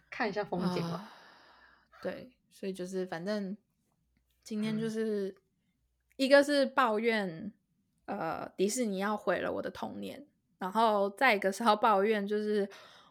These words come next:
Speaker 2: 环球影城的工作人员不提早先跟我讲，他们马里奥乐园里面的咖啡厅是一定要先网络排队。
Speaker 1: <laughs>
Speaker 2: 对，就反正就这样。 <laughs>
Speaker 1: 好。
Speaker 2: 超级不爽的。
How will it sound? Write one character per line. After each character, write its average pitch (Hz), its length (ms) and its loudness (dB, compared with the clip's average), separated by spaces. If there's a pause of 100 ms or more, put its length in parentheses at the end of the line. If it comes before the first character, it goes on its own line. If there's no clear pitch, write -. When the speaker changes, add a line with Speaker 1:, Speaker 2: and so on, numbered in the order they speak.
Speaker 2:
环 202 180 4
球 247 120 0
影 190 140 0
城 180 220 -4
的 190 100 -2
工 214 180 -2
作 247 140 8
人 180 180 2
员 180 120 -4
不 254 140 -4 (200)
提 196 200 -6
早 185 160 4
先 202 200 -2
跟 208 200 -2
我 190 100 0
讲， 175 300 -2
他 214 160 -4
们 202 120 -2
马 170 200 -2
里 190 160 2
奥 185 240 2
乐 196 240 4
园 156 200 -2
里 165 120 -8
面 180 200 -6
的 156 360 -6 (320)
咖 185 180 0
啡 185 160 2
厅 185 220 -6
是 185 260 -6
一 175 160 -6
定 196 200 -6
要 180 140 -4
先 175 400 -4
网 165 160 -10
络 170 120 -6
排 - 180 -12
队。 - 300 -12 (580)
Speaker 1:
<laughs> - 220 -6
Speaker 2:
对， - 180 -10 (600)
就 190 160 -10
反 175 160 -6
正 196 100 -2
就 196 140 -6
这 190 100 -4
样。 180 220 -8 (200)
<laughs> - 1120 -2
Speaker 1:
好。 180 560 0 (680)
Speaker 2:
超 - 200 -4
级 233 120 -6
不 233 140 4
爽 220 340 2
的。 220 280 0